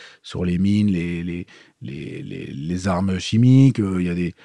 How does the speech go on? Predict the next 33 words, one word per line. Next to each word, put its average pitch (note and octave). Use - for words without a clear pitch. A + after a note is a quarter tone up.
il G2+
y G2+
a G2
tout G2
un G#2
tas G2+
de -
conventions G2+
internationales G#2
là-dessus, F#2
hein, G2
qui -
régissent G2+
ce -
qui -
est A#2+
un, E2+
un F2
crime G2+
de F#2+
guerre C#3
et F#2+
ce -
qui -
ne F#2+
l'est G2
pas. D#3+
Et -
plus C#3
par-dessus G#2+
le, G2+
le, F2+
le, F2